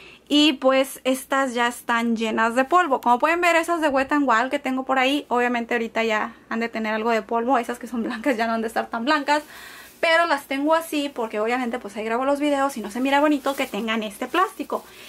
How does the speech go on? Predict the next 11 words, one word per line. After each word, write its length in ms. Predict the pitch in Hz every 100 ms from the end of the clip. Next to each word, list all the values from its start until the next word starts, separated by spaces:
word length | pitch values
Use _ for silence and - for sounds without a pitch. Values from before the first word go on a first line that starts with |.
| -
Estos 340 | 294 320 370 370
plásticos 500 | 349 359 359 349 359
son 240 | 269 285
de 80 | 285
estos 240 | 294 285
gorritos 400 | 254 220 208 254
para 400 | - 233 - - -
bañarte. 440 | 226 233 269 330 494 - _ - - - -
Y 100 | 262
pues 200 | 254 240
bueno, 280 | 254 240